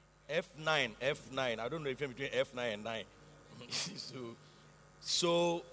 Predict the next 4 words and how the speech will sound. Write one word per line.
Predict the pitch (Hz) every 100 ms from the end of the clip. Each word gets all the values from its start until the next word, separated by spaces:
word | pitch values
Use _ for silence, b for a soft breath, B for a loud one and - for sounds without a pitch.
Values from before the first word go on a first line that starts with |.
| - - -
it's | 160
very | - 170 180 165
important. | 131 - 147 139 113 95 - - - - -
Honor | 151 151 147 147